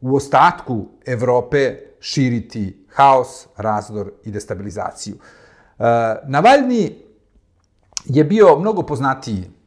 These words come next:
u Evropi i Sjedinjenim Američkim Državama nego u Ruskoj Federaciji. Istraživanja javnog mnjenja su pokazala da u Rusiji gotovo polovina građana, e, nije znala ko je Navalni i to vam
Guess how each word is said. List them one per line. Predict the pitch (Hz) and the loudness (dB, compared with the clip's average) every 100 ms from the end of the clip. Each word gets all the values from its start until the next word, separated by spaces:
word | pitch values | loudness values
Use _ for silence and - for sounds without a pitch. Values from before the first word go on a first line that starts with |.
| _ | _
u | - 135 | -4 -2
Evropi | 120 135 139 139 131 110 - - | 0 0 -2 -4 -8 -8 -10 -14
i | 127 117 | -10 -8
Sjedinjenim | - 135 123 | -6 -6 -6
Američkim | 110 127 123 - 107 | -8 -8 -10 -6 -6
Državama | 123 135 139 127 | -4 -2 -2 -2
nego | 120 127 113 | -6 -8 -8
u | 120 - 113 | -10 -10 -12
Ruskoj | 113 - 104 | -12 -10 -8
Federaciji. | - 98 90 - - - _ _ - | -6 -6 -8 -10 -16 -18 _ _ -16
Istraživanja | 127 151 131 220 196 170 | -8 -6 0 0 0 -2
javnog | 175 175 151 | -4 -4 -4
mnjenja | 139 143 131 101 - _ _ - | -4 -4 -4 -6 -8 _ _ -20
su | - 113 | -14 -12
pokazala | 120 - 139 160 165 131 | -8 2 2 4 0 -4
da | 110 | -4
u | 113 | -8
Rusiji | 117 143 - 147 123 | -8 -12 -8 -8 -8
gotovo | - 127 151 135 131 | -8 -10 -4 -4 -4
polovina | 139 139 220 147 | -4 -2 -2 -2
građana, | 117 107 110 98 95 - _ _ _ _ _ _ | -4 -6 -8 -12 -16 -20 _ _ _ _ _ _
e, | 101 101 101 | -8 -8 -8
nije | 101 143 143 | -4 -2 0
znala | 120 175 110 90 | 2 0 0 -6
ko | - 117 | -6 -4
je | |
Navalni | 104 98 117 107 95 104 | -4 -4 -2 -2 -8 -12
i | 135 - | -14 -6
to | 196 | -2
vam | 185 160 | 0 0